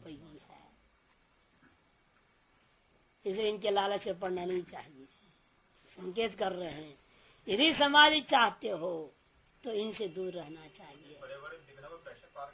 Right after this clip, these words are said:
Speaker 2: किया जाएगा?
Speaker 1: हाँ, आसान है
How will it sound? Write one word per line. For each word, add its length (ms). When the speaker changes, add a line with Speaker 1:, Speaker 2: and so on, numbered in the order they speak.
Speaker 2:
किया 100
जाएगा? 680
Speaker 1:
हाँ, 640
आसान 520
है 360